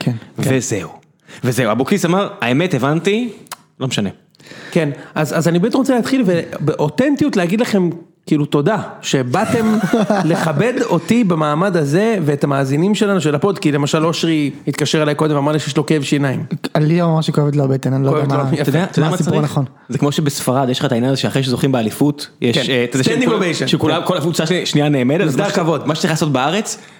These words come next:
Speaker 2: זה כולם נעמדים, ושחקני מכבי באים ומשתעלים להם בפנים, אחד-אחד.
Speaker 1: <laughs> אגב, פה, פה בכניסה באתי, ויש פה את הבקבוק שם, הלחיץ את זה, ולחצתי לשתי, אה, לחיצות, ושפשפתי את הידיים, אמרתי, "רגע, זה, זה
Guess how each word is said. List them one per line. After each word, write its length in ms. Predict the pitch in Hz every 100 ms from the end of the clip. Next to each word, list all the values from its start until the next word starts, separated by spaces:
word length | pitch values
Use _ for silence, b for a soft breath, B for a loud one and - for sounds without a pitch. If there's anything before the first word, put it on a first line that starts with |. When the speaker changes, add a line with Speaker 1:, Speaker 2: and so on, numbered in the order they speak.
| B
Speaker 2:
זה 120 | 120
כולם 280 | 175 190 165
נעמדים, 500 | 135 120 110 160 208
ושחקני 360 | 123 127 147
מכבי 340 | 151 143 156 151
באים 180 | 139 175
ומשתעלים 560 | 127 - 120 117 139
להם 140 | 139 127
בפנים, 420 | 113 120 117 104
אחד-אחד. 480 | 107 131 127 - 113 - -
Speaker 1:
<laughs> 80 |
אגב, 260 | - 196 208 185
פה, 120 | 214 185
פה 100 | 185
בכניסה 440 | 180 185 160 220
באתי, 300 | 196 208 -
ויש 240 | 156 156 -
פה 160 | -
את 100 | 175
הבקבוק 760 | 180 151 143 139 135 131 190 214
שם, 280 | - 156 139 147 151
הלחיץ 500 | 147 135 135 233 226
את 60 |
זה, 100 | 160
ולחצתי 400 | 135 131 185 185 160
לשתי, 360 | 147 - -
אה, 280 | 170 175 160
לחיצות, 380 | 143 - - 208
ושפשפתי 460 | 151 143 143 156 160
את 60 | 175
הידיים, 220 | 160 185
אמרתי, 240 | 170 180
"רגע, 240 | 170 180 160
זה, 200 | 135 139 -
זה 280 | 139 131 143